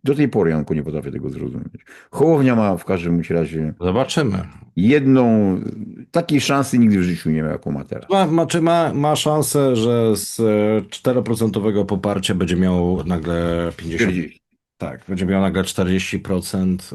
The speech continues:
Speaker 2: i, e, będzie
Speaker 1: On będzie Tuskowi dyktował warunki.
Speaker 2: On będzie dyktował wszystkim warunki, bo
Speaker 1: Wszystkim
Speaker 2: na,
Speaker 1: warunki.
Speaker 2: bo
Speaker 1: Po
Speaker 2: na
Speaker 1: naszej stronie, tak.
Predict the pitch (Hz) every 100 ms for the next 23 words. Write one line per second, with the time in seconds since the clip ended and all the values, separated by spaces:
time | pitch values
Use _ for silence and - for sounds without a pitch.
0 | - 80 90 90 90 90 - 92 87 90
1 | 92 92 87 90 92 139 139 127 117 117
2 | - 127 110 101 101 101 87 85 73 -
3 | - _ _ - 120 120 113 - 113 104
4 | - 98 - 80 76 73 73 - 71 85
5 | 92 92 87 - 123 123 147 - 95 95
6 | 143 139 160 - 214 123 - _ -